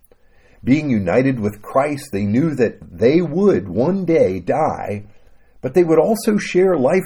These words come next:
with ever, forever with Jesus. You see, the disciples could see Je-, see in Jesus' resurrection God's plan to renew the whole creation from top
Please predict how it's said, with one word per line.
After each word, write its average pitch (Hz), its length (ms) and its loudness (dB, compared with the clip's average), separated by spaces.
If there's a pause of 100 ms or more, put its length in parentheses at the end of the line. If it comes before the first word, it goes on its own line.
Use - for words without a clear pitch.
with 165 160 -2
ever, 170 380 0 (720)
forever 151 440 4
with 151 200 -2
Jesus. - 520 -6 (800)
You 143 100 -6
see, 202 160 -2
the 180 120 0
disciples 147 720 -2
could 117 240 -4
see 107 180 -4
Je-, 160 440 -6 (140)
see 131 160 -2
in 95 140 -4
Jesus' 139 720 -4
resurrection 85 920 -6 (540)
God's 165 420 -2
plan 113 540 -2
to 110 120 -6
renew 90 580 0
the 110 280 -6
whole 139 360 0
creation 90 720 -4
from 85 280 -10
top - 440 -8